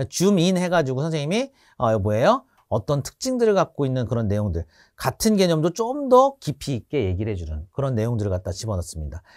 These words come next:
그래서 이렇게 사이드에도 알차게 교재를 구성-, 구성해놨으니까 보실만 할 겁니다. 재밌을 거야. 아, 그다음 스텝 투가 있는데 요거는 이제 뭐냐면, 어, 탐구,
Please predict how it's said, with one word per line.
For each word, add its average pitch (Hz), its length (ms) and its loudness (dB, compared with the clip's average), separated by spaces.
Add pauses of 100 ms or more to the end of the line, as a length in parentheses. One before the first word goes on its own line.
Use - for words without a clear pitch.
그래서 151 320 2 (140)
이렇게 151 520 2
사이드에도 185 840 0
알차게 160 560 -4
교재를 120 320 -2
구성-, 104 240 -8
구성해놨으니까 101 800 -6 (300)
보실만 127 400 -2
할 156 80 -8
겁니다. - 440 -14 (140)
재밌을 135 320 -8
거야. 107 320 -6 (640)
아, 143 100 0
그다음 170 200 2
스텝 - 260 -2
투가 269 240 0
있는데 151 480 0
요거는 170 260 0
이제 151 120 0
뭐냐면, 131 540 -2 (360)
어, 131 280 2
탐구, 311 520 -2